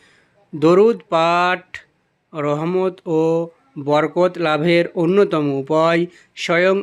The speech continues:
আল্লাহ তাআলা পবিত্র কুরআনুল করিমে নবী সাল্লাল্লাহু আলাইহি ওয়াসাল্লামের প্রতি দরুদ পাঠের নির্দেশ দিয়েছেন।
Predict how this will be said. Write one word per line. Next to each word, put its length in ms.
আল্লাহ 380
তাআলা 360
পবিত্র 420
কুরআনুল 600
করিমে 720
নবী 260
সাল্লাল্লাহু 680
আলাইহি 260
ওয়াসাল্লামের 640
প্রতি 580
দরুদ 540
পাঠের 580
নির্দেশ 720
দিয়েছেন। 800